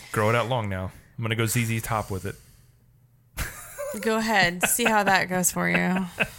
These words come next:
Speaker 1: <laughs> All right. Well, uh, well, before we get to the news,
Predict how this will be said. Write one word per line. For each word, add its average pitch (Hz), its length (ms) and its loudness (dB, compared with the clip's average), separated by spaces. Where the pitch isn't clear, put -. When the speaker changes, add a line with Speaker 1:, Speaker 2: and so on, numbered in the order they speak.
Speaker 1:
<laughs> 185 640 -12
All 113 360 4
right. 90 340 -2
Well, 120 440 4
uh, 101 920 4
well, 110 180 2
before 180 260 2
we 143 140 2
get 113 200 -2
to - 100 -4
the 98 100 0
news, 104 640 0